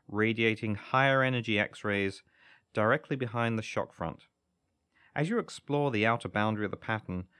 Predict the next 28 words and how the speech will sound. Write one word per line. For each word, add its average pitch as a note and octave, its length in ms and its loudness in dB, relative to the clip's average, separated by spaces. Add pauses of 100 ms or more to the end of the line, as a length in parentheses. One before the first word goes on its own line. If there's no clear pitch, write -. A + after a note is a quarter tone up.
(160)
you A2 160 -2
identify B2 520 0
a - 80 -4
more A2 360 0
complete A#2+ 480 -8
ring A#2 200 -4
structure. - 520 -10 (880)
This D#3 180 0
is F#3 100 -6
the D3 80 0
expanding C3+ 640 -2
shell C3+ 260 -2
of B2 120 -2
material A#2+ 600 0
from - 180 -8
the G2 80 -2
supernova G2+ 600 -2
explosion, F#2 640 -4 (600)
defined C3 480 -2
with G#2+ 160 -2
a G2 60 2
long C3 540 0
dash A2+ 440 0
horizontal G2+ 500 -4
texture. - 500 -10 (1500)
The D3 140 2
X-ray G3 320 0
emission C#3+ 480 4